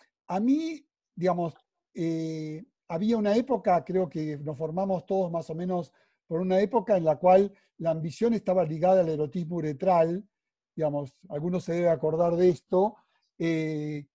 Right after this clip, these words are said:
que tiene que ver con el tema de la enuresis en los chicos, y si no recuerdo mal, eh, tenía que ver con una pulsión,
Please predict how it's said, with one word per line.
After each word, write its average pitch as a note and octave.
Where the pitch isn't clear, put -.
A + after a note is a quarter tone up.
que E3
tiene G3
que F3
ver F#3+
con F3
el D#3
tema F3+
de D#3+
la D3+
enuresis D#3
en C#3+
los C#3
chicos, F3
y E3
si F#3
no A3+
recuerdo A3
mal, A#3+
eh, D#3+
tenía A3
que G3+
ver G#3+
con G3
una G#3
pulsión, A3